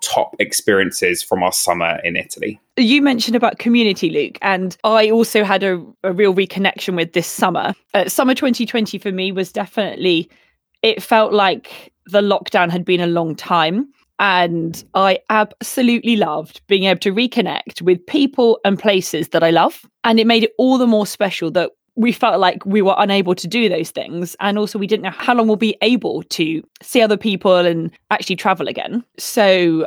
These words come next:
Speaker 2: uh, yes, I joined you in Italy, which was absolutely fabulous, very memorable. Um, I feel like it was a whirlwind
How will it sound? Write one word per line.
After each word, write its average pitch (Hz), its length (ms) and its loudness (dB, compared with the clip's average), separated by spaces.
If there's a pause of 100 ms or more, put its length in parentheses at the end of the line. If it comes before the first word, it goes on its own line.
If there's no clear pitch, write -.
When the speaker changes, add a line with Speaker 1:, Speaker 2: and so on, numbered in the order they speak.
(160)
Speaker 2:
uh, - 40 2
yes, 185 380 0
I 202 120 4
joined 196 380 2
you 202 200 2
in 196 100 2
Italy, 214 360 -2
which - 240 -6
was 170 180 -4 (120)
absolutely 170 640 -4
fabulous, 175 600 -2 (160)
very 190 240 4
memorable. 175 640 0
Um, 185 260 0
I 190 80 0
feel 220 200 0
like 214 140 0
it 185 40 0
was 196 120 -2
a 196 40 2
whirlwind 202 960 2